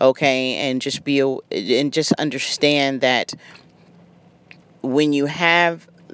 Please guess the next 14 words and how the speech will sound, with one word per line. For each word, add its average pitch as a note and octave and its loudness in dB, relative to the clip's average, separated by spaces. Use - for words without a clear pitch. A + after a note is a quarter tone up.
such - 2
an C3 -4
awareness, B2+ -2
that, C3 2
uh, - -12
it - 0
will C#3 -4
change C#3+ -10
the C#3+ -6
way C3 -2
you B2+ -2
see C3 -4
things. - -10
So A#2 -2